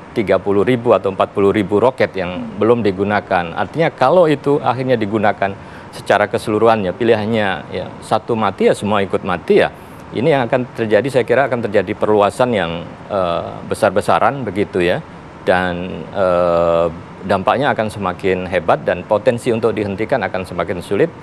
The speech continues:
Speaker 1: karena nanti juga akan melibatkan milisi-milisi lain dukungan Iran yang juga, eh, melihat tidak ada pilihan lain, ya, eh, selain melakukan serangan. Nah, ini, eh, eh, kondisi yang saya kira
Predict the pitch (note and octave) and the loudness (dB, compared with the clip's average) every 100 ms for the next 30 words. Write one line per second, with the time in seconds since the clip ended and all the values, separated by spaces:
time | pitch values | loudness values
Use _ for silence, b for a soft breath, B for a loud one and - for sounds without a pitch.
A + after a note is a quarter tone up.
0 | B B - G#2 A2 G#2+ C3 A2+ G#2 G2 | B B -4 0 0 0 -2 0 0 2
1 | G#2 G2+ G2 G2+ - A#2 G#2+ G#2 G#2 - | 0 0 0 0 0 0 0 0 -2 0
2 | A2 G#2 G2 G2 G#2 A2 B2 A2+ G2+ G2 | -2 0 -2 -2 2 2 2 -2 -6 -2
3 | G2+ G2 F#2 F#2+ B2 D#3+ B B - G#2+ | 0 0 2 2 2 -4 B B -8 -2
4 | G#2 G#2 B2+ B2+ A2+ - B B - - | -2 0 2 2 0 -4 B B -14 -6
5 | G#2+ G#2 G#2+ A2+ A2+ - - - A#2+ G2+ | -2 0 2 0 -4 -12 -16 -4 2 2
6 | G2+ G#2+ A#2 A2 A2+ G2+ F#2 G#2+ D3+ C#3 | 4 0 2 2 2 0 0 2 2 2
7 | E3+ - F#2+ F#2 - - G2+ F#2+ F2+ - | -2 -6 -6 -8 -10 -4 0 0 0 -6
8 | - A2 A#2+ A2+ G2+ G#2 G#2+ A2 A2+ F#2 | -2 2 2 0 -2 -2 -2 -2 -2 -2
9 | F#2 E2+ D#2 G#2+ F#2+ F2 F2 G2 - G#2+ | 0 -4 -4 -8 -6 -6 -8 -10 -6 -2
10 | C#3 C#3+ C2 G2 G2 F2+ D#2+ - - - | 2 2 2 2 2 2 -2 -6 -6 -4
11 | F#2 A2 G#2 A2+ C3+ A2+ G#2 - B B | -2 0 0 0 0 0 0 -8 B B
12 | B - A2 G2 A2+ B2+ B2 | B -4 -4 0 4 4 2